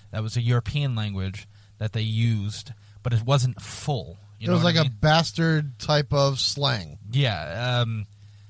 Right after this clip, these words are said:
Speaker 1: a Proto-Romance
Speaker 2: Right,
Speaker 1: theory.
Speaker 2: right, right.
Speaker 1: Uh, so he goes, "I regularly receive Voynich solutions by email with re-, requests for feedback. That feedback and my public comments are not always accepted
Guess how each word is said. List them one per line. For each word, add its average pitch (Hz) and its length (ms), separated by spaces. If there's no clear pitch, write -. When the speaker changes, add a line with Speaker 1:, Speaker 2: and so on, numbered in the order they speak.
Speaker 1:
a - 40
Proto-Romance 117 1080
Speaker 2:
Right, 139 260
Speaker 1:
theory. 117 160
Speaker 2:
right, 92 260
right. - 40
Speaker 1:
Uh, 123 380
so 170 140
he 180 80
goes, 170 220
"I 147 140
regularly 165 460
receive 143 440
Voynich 143 400
solutions 127 720
by 113 200
email 123 400
with 113 260
re-, 113 120
requests 160 680
for 131 160
feedback. 107 680
That 151 240
feedback 127 560
and 110 60
my 113 120
public 110 340
comments 131 460
are 110 60
not 107 180
always 113 240
accepted 113 640